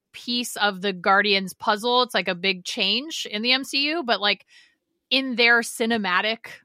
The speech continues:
form, like, this is a really good, like, interesting thing. And so for me, like, I really liked that. And I thought that they did, uh,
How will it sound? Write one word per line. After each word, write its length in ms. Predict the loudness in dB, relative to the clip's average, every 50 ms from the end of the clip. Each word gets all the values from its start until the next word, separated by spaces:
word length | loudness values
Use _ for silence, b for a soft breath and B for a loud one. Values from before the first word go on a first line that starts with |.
| _ _ _
form, 380 | -6 -4 -2 0 0 0 0 -2
like, 320 | -2 -2 -2 -2 -4 -8 _ _ _ _ _ _ _ _ _ _ _ -2
this 160 | -2 -2 -2
is 100 | 0 -2
a 60 | 0
really 260 | 2 2 4 4 2
good, 460 | 2 2 2 4 6 6 4 2 2 0
like, 200 | 0 0 0 0
interesting 840 | 0 0 0 0 -2 -4 -4 -2 2 2 2 2 2 -2 -4 -6 -8 _ _ _
thing. 380 | 0 2 2 2 2 0 -4 -10 -8 -4
And 220 | -4 -4 -2 -4
so 460 | -4 0 2 2 2 2 0 0 -4 _
for 100 | -2 -2
me, 280 | 0 2 2 2 2 2
like, 200 | 0 -2 -2 0
I 80 | -2 -2
really 260 | -2 -2 -6 -6 -4
liked 260 | -2 -2 -2 -2 _ -2
that. 320 | 0 0 2 0 0 -2 -6
And 120 | -6 -4
I 260 | -4 -4 -4 -6 -8 _
thought 300 | -2 0 2 4 4 2 0 _ b b b b b b b b
that 320 | -2 2 2 2 2 0 -2 _ -14
they 340 | -8 -4 -2 0 0 0 -2
did, 640 | -4 -6 -4 0 0 0 0 -2 -4 -4 -8 -8 -10 _ _ _
uh, 580 | -6 -4 -4 -4 -4 -4 -6 -6 -8 -8 -10 -12